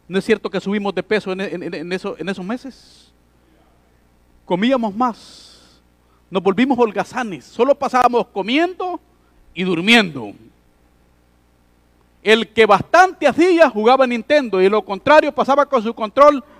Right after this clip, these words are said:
viendo. Tanto así que cuando se, se abrió la iglesia, dijeron: "¿Y para qué ir a la iglesia? Están mejor los cultos así por, por en línea, hombre". Si Dios así se puede orar también.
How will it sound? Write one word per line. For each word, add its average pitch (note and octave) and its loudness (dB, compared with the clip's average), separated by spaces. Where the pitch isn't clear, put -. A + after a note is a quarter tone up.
viendo. F#3 0
Tanto A#3 4
así F4 2
que G#3+ 0
cuando A3+ 4
se, A#3 0
se A#3 4
abrió A#3 6
la F4+ -2
iglesia, C#4+ 2
dijeron: C4+ 4
"¿Y F#3+ -4
para A#3+ 0
qué - -4
ir F3+ 6
a F3+ 6
la F3+ -2
iglesia? F#3 2
Están F#3 -4
mejor G3 0
los F#3+ -2
cultos C4 0
así F3+ -2
por, D#3 -10
por - -14
en B2 -10
línea, D4+ 2
hombre". G#3 -6
Si D#3+ 0
Dios F3+ 0
así A3 -2
se G#3+ 0
puede A3 4
orar G3+ 4
también. F4+ -6